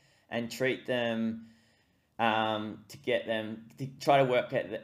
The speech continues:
getting them so strong in the gym, um, from a performance side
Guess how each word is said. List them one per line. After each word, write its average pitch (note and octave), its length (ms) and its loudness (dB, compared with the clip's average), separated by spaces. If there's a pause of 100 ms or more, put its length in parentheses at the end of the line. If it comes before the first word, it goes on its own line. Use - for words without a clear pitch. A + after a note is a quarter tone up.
getting A#2 280 2
them G#2 200 -4
so C3 300 2
strong A#2 600 0
in A2+ 140 -4
the G#2 120 -4
gym, A2 760 -6
um, G#2 460 -4
from A2+ 180 -4
a G#2 60 -2
performance A2 600 -4
side G#2 440 0